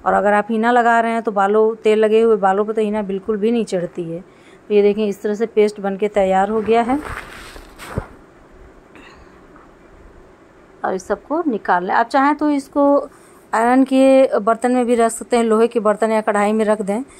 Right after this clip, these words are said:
और उसके बाद दो तीन घंटे बाद लगाएं तो और भी फ़ायदेमंद रहेगा। ये जितना भी बड़े बाल हों उसी हिसाब से आप ये सब चीज़ें ले सकते हैं। इसमें से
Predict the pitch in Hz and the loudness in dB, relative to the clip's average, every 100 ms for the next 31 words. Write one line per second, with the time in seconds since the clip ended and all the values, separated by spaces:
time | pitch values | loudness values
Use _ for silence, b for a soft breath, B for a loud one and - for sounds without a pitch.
0 | B B B - - 185 185 190 202 - | B B B -20 -6 -2 -2 -2 -4 -2
1 | 202 214 196 208 220 214 214 226 208 196 | 0 0 0 0 0 0 -2 -2 0 0
2 | 208 208 202 208 214 220 202 190 220 220 | 0 0 0 0 0 0 0 0 -2 -2
3 | 190 190 196 196 190 190 185 185 185 240 | -2 -2 -4 -4 -2 -2 0 -2 -2 -4
4 | - B B B B B - - - - | -6 B B B B B -20 -20 -20 -20
5 | - - - - - _ _ - - 196 | -20 -20 -20 -20 -20 _ _ -20 -16 -8
6 | 185 220 254 254 247 240 240 233 233 247 | -4 -2 0 2 2 2 2 2 0 0
7 | 233 220 240 220 220 208 240 208 208 214 | -2 -2 -4 -2 -2 -2 -2 -2 0 -2
8 | 220 - 208 208 190 202 208 202 - 202 | -2 -6 -4 -2 2 2 2 -2 -2 -4
9 | 202 226 214 240 | -4 -6 0 0